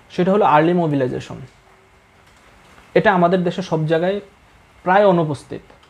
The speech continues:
আমরা একটা পেশেন্টকে যখন, স্ট্রোকের patient যখন hospitalized হয়, চার দিন, পাঁচ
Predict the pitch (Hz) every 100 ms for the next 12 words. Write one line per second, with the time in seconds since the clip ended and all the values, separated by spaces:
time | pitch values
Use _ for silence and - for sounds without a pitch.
0 | _ _ _ _ _ _ _ _ 139 156
1 | 170 170 175 170 156 170 165 185 165 180
2 | 196 - - - 143 - 165 165 160 180
3 | 170 165 175 151 147 165 165 170 - 190
4 | 233 - - - 151 160 151 147 156